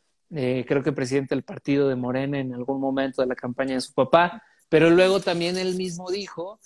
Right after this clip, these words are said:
que no sabía a qué se iba a dedicar, pero que por el momento no iba a hacer nada, ¿no? O sea, que no se iba a dedicar a la política ni nada.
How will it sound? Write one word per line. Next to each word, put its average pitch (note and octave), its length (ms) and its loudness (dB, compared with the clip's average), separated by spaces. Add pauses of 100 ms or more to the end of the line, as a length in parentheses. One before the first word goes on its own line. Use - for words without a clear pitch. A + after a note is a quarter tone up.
(340)
que D3+ 140 -2
no D3 160 -4
sabía E3 340 0
a D#3 40 -4
qué D#3+ 140 -6
se D#3 120 -10
iba D#3 140 -2
a - 20 0
dedicar, E3 600 -2 (1080)
pero D3 180 -4
que D3 100 -4
por C#3+ 160 0
el C3+ 80 0
momento C#3+ 420 -4
no D3 80 -2
iba C#3 140 0
a C3+ 40 -2
hacer C3 220 -4
nada, A#2+ 340 -10
¿no? B2 200 -12
O - 360 -20
sea, C3 140 -4
que C#3+ 100 0
no C3+ 80 6
se B2+ 120 2
iba C#3 120 8
a C3 40 8
dedicar B2+ 240 2
a C3+ 40 4
la C3 140 0
política D3 480 0
ni C#3 140 -2
nada. F#3+ 320 -2